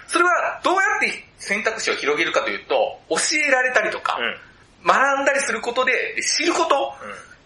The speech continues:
Speaker 2: うん。
Speaker 1: で、選択肢が増えていくわけじゃないですか。
Speaker 2: 比較することによって気づくことって
Speaker 1: ま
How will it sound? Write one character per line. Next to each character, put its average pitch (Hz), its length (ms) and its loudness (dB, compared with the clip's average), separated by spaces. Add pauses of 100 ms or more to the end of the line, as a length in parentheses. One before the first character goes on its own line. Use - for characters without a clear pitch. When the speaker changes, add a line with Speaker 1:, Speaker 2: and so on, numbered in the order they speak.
Speaker 2:
う - 40 -20
ん。 - 20 -20
Speaker 1:
で、 - 320 0
選 - 220 -2
択 - 140 0
肢 - 80 2
が 196 120 0
増 214 80 0
え 240 80 -2
て - 80 0
い - 60 -4
く - 60 -8
わ 98 60 -2
け - 60 -6
じ 202 60 -12
ゃ 196 40 -14
な - 80 -10
い - 40 -4
で - 60 -12
す - 40 -4
か。 180 60 2
Speaker 2:
比 170 140 0
較 208 160 -4
す - 160 -2
る 214 120 -2
こ 220 140 -2
と 226 80 -2
に 202 80 -2
よ 180 100 0
っ 180 60 -8
て - 140 -6
気 - 120 -4
づ 135 140 -4
く - 60 -18
こ - 120 -8
と - 100 -8
っ - 20 -6
て - 60 0
Speaker 1:
ま 302 60 6